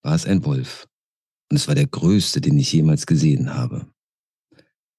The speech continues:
Er war mit einem festen Seil an einen Baum gebunden. Ihm gegenüber, an einen anderen Baum gelehnt, saß Baruch und wartete auf uns. Er war ein leicht untersetzter, kräftiger Mann mit dichten schwarzen Haaren, die ihm bis in das Gesicht hineinfielen,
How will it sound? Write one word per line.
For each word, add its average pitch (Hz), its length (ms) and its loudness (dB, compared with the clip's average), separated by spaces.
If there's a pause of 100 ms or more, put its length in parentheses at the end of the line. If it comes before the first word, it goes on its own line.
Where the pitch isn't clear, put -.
(140)
Er 87 120 2
war 113 160 2
mit 104 180 2
einem 92 160 2
festen - 380 0
Seil 107 380 2
an 95 160 2
einen 90 200 2
Baum 95 260 2
gebunden. 71 500 -2 (840)
Ihm 123 180 4
gegenüber, 113 720 2
an 87 160 2
einen 85 240 2
anderen 107 380 4
Baum 104 220 2
gelehnt, 98 340 2
saß 87 240 0
Baruch 85 340 -2
und 92 160 0
wartete 90 380 -2
auf - 200 -6
uns. 127 320 -14 (600)
Er 165 120 4
war 160 60 4
ein 156 100 4
leicht 85 300 2
untersetzter, 80 560 0
kräftiger 82 500 0
Mann 87 460 2
mit 151 180 -2
dichten - 280 -4
schwarzen 85 520 -6
Haaren, 71 320 0 (480)
die 85 100 4
ihm 80 100 4
bis 82 160 -2
in 90 60 4
das 87 200 0
Gesicht 82 320 0
hineinfielen, 87 840 2